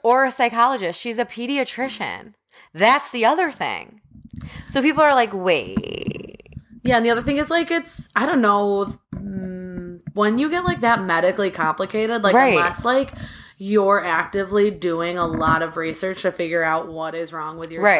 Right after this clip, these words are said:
Speaker 2: child,
Speaker 1: Right.
Speaker 2: like, you don't know anything.
Speaker 1: Right.
Speaker 2: Like, you don't know anything.
Speaker 1: And, like, I feel like you, it gets a little wild, like, in the case of Gypsy Blanchard, when, like, her mom was, like, making her use a wheelchair when she knew she could walk.
Speaker 2: Right.
Speaker 1: Like, you know what I mean? Like, there was
Speaker 2: Yeah.
Speaker 1: obvious signs.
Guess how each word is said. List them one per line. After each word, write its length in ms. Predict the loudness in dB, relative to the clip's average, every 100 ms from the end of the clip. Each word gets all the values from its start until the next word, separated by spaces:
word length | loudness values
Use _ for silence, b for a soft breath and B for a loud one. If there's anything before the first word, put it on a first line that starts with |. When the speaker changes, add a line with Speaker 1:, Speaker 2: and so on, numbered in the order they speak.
| 2
Speaker 2:
child, 460 | -4 -6 -6 0
Speaker 1:
Right. 260 | 4 4 2
Speaker 2:
like, 120 | -4 B B B B -16
you 180 | -12
don't 220 | -10 -10 -8
know 160 | -8
anything. 680 | -10 -14 -18 -20 -20 -16 -2
Speaker 1:
Right. 180 | 2 2
Speaker 2:
Like, 60 | 0
you 80 | -8
don't 140 | -8
know 100 | -8 -8
anything. 320 | -8 -8 0
Speaker 1:
And, 160 | 2 4
like, 220 | 2 4
I 180 | 2 2
feel 220 | -2 -2
like 180 | -2 -4
you, 280 | -6 -6 -10 -16 -8
it 180 | -6 0
gets 240 | 0 0
a 60 | 0
little 240 | 0 2
wild, 420 | 4 6 4 0
like, 220 | 0 -2 -4
in 160 | -6
the 60 | -6
case 320 | -8 -10 -10
of 100 | -14
Gypsy 380 | -10 -10 -10 -12
Blanchard, 640 | -8 -6 -6 -6 -4 -4 -8 b _
when, 200 | 0 4
like, 200 | 2 2
her 160 | 0 0
mom 380 | 4 4 4
was, 160 | 0 -2
like, 120 | -2
making 680 | -4 -6 2 2 2 -2 -8
her 200 | -4 -4
use 280 | -4 -6 -4
a 80 | -4
wheelchair 480 | 0 0 -2 -6 -4
when 200 | -2 -4
she 260 | -4 -6 -6
knew 320 | -4 -4 -6
she 220 | -8 -10
could 260 | -8 -10 -4
walk. 520 | 2 2 0 -6 -12
Speaker 2:
Right. 220 | -10 -2
Speaker 1:
Like, 120 | 0
you 100 | 2
know 60 | 2
what 160 | 2 0
I 60 |
mean? 240 | 0 -4 -4
Like, 200 | -4 0
there 140 | 0
was 120 | 0
Speaker 2:
Yeah. 100 | 2
Speaker 1:
obvious 480 | 4 4 4 0 0
signs. 200 | 0 -2